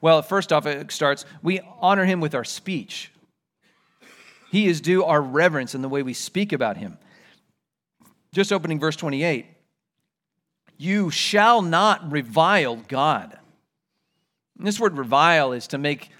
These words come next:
light of something, to make it seem insignificant. Think about it in the Hebrew mindset when we talk about God's glory. What is this?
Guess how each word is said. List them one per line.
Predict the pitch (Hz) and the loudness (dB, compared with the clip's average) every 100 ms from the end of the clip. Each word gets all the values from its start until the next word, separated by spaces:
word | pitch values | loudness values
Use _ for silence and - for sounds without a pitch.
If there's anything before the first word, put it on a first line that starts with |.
| - | -12
light | 127 127 151 156 | -4 2 2 2
of | 143 | -8
something, | - 120 104 92 80 _ _ _ _ _ _ _ | -10 -10 -10 -16 -20 _ _ _ _ _ _ _
to | 143 | -4
make | 151 151 | -4 -4
it | |
seem | 147 165 151 139 - | -6 -4 -4 -6 -6
insignificant. | 160 156 - - 147 151 117 85 - _ _ _ _ _ _ _ _ _ _ _ _ _ _ _ _ - | -6 -4 -8 -6 -6 -6 -10 -14 -20 _ _ _ _ _ _ _ _ _ _ _ _ _ _ _ _ -4
Think | 214 247 | 2 6
about | 214 | 6
it | |
in | 180 | 4
the | |
Hebrew | 175 196 | 0 0
mindset | 175 160 180 165 151 123 | 2 2 0 0 -2 -2
when | 139 | -4
we | 156 | -2
talk | 170 165 | -2 0
about | 147 135 | 0 0
God's | 151 147 131 | 2 2 0
glory. | 139 127 156 139 107 - _ _ _ | -8 -4 -2 -2 -4 -12 _ _ _
What | - 143 | -8 -6
is | 120 | -6
this? | 107 - | -10 -12